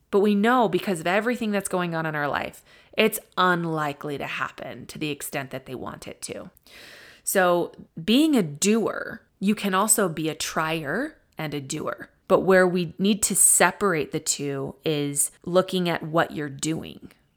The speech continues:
Is what you're doing the most important, effective things, activities, relationships to move your life in the direction you want it to go?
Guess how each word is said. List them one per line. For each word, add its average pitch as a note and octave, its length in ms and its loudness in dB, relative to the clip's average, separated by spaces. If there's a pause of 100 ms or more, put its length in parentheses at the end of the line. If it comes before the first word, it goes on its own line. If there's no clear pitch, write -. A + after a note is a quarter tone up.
(240)
Is F#3 220 4
what G3 260 6
you're G#3+ 200 4
doing D#3+ 760 0
the F3 180 2
most E3+ 380 2
important, F3+ 840 -2 (340)
effective D#3+ 1040 0
things, F#3+ 680 0 (140)
activities, D#3+ 1120 -4 (340)
relationships E3+ 1200 -2 (420)
to F#3 200 -2
move F3+ 360 2
your E3+ 320 0
life E3 440 -2
in D#3 80 -6
the E3 80 -2
direction E3+ 400 -4
you F#3 100 -4
want G3 160 -2
it G#3 100 -6
to A#3+ 80 -6
go? - 280 -10